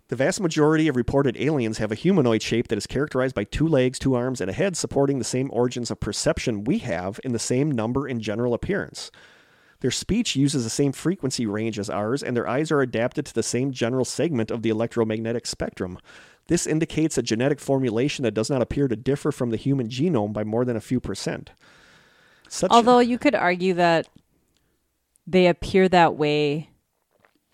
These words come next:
Speaker 2: to put us at ease in a sense. If they appeared as, like, this octopus looking thing, it'd be much more traumatic than a humanoid
Speaker 1: I think he
Speaker 2: appearing.
Speaker 1: gets, I think he gets into that if they can, like, change the way they look.
Speaker 2: Yeah.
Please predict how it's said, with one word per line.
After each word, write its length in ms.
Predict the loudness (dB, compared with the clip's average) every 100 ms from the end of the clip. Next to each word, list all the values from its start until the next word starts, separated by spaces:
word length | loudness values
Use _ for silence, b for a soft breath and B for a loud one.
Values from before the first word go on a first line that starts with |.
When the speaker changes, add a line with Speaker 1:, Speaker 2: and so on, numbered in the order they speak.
| _ _ _
Speaker 2:
to 180 | -6 -4
put 280 | -2 0 0
us 280 | 0 -4 -4
at 220 | -6 -6
ease 380 | -6 -6 -4 -2
in 140 | -2 -2
a 40 |
sense. 640 | -2 -2 0 -2 -6 -10 -12 _ _ _ _ -12
If 120 | 2
they 100 | 4
appeared 340 | 4 4 4
as, 140 | 4 4
like, 160 | 0
this 160 | 0 -4 -2
octopus 600 | -4 -2 -4 -4 -6 -4
looking 340 | -6 -4 -6
thing, 280 | -4 -6 -4
it'd 140 | -4
be 140 | -4 -2
much 280 | 0 -2 -4
more 540 | -4 -2 -2 -4 -8 -8
traumatic 480 | -4 0 0 -2
than 480 | -4 -4 -4 -4 -8 -12 _ -14
a 80 | -14
humanoid 720 | -6 -4 -4 -6 -10 -12 -12 -4
Speaker 1:
I 60 |
think 180 | -2 0
he 40 |
Speaker 2:
appearing. 120 | -2 -6
Speaker 1:
gets, 200 | -6 -6
I 60 |
think 200 | -6 -4
he 80 | -4
gets 200 | -6 -6
into 120 | -6
that 160 | -6 -12
if 80 | -12
they 100 | -14
can, 240 | -14 -16
like, 180 | -14 -14
change 400 | -10 -8 -6 -6
the 100 | -6
way 140 | -4 -4
they 120 | -4
look. 360 | -6 -8 -10 -12
Speaker 2:
Yeah. 320 | -10 -8 -10